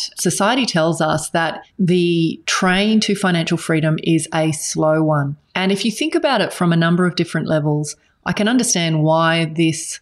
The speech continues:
belief or, you know, paradigm has come about and why governments, I guess, reinforce that belief. And,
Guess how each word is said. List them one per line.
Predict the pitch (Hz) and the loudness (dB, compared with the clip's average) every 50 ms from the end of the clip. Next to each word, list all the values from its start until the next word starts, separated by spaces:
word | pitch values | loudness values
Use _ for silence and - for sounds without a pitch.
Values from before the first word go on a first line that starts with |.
| _ _ _ | _ _ _
belief | - 165 160 160 180 185 196 185 - - - - | 0 0 2 2 2 2 0 -2 -4 -8 -10 -6
or, | 156 160 156 156 156 156 - - - - - - - - | -4 -2 0 0 0 0 -2 -4 -6 -12 -18 -20 -10 -4
you | - 180 170 | -2 0 0
know, | 160 160 160 160 | 2 0 -2 -4
paradigm | - - - 165 170 175 180 170 160 160 156 151 156 | -4 -4 -2 0 0 0 0 0 0 0 0 0 -2
has | 160 160 - 165 165 156 | -4 -4 -4 -4 -4 -4
come | - - 190 175 170 | -2 -2 0 0 0
about | 156 151 175 175 180 170 147 - - - - - - - - - _ _ | 0 0 -2 -2 -2 -2 -4 -6 -10 -16 -20 -20 -20 -20 -20 -20 _ _
and | - 180 180 180 180 | 0 2 4 4 4
why | 180 180 180 180 180 185 190 190 196 196 196 190 185 185 - - 156 | 4 4 4 4 4 4 2 2 2 2 2 2 0 0 -2 -2 -2
governments, | 143 175 180 190 233 214 185 165 151 147 160 - - - - - _ _ _ _ _ _ - _ | 0 0 2 2 2 2 2 2 0 0 -2 -4 -8 -12 -14 -16 _ _ _ _ _ _ -10 _
I | 175 170 | -2 -2
guess, | 165 - 180 160 151 - | 0 0 0 0 0 0
reinforce | 165 165 170 165 156 147 147 - - 180 180 180 180 - - | 2 2 2 2 2 0 0 0 0 2 2 2 0 0 -2
that | 165 151 - - | -2 -4 -2 -2
belief. | - - - 143 147 180 - - - | -2 0 0 0 0 -2 -6 -6 -4
And, | 180 185 185 180 175 175 | -2 0 2 2 2 0